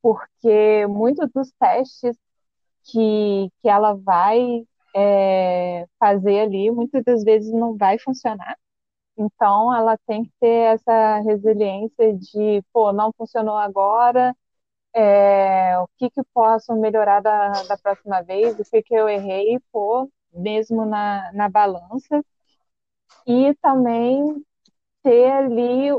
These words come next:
o, a parte de, de colaboração,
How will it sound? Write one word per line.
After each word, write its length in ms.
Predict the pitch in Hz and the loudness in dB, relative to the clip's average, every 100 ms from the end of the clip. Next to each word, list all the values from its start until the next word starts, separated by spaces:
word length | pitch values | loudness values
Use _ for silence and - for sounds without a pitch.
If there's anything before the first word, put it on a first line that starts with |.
| - | -2
o, 640 | 247 254 247 247 240 233 226 - | 0 2 4 4 2 0 -4 -8
a 100 | - | -2
parte 440 | 220 226 233 262 | -2 -2 -4 -6
de, 460 | 214 254 254 247 240 | -2 0 0 0 -4
de 140 | 214 | -8
colaboração, 1040 | - 254 262 233 254 311 - 254 202 185 | -2 2 2 2 0 0 -2 -4 -4 -6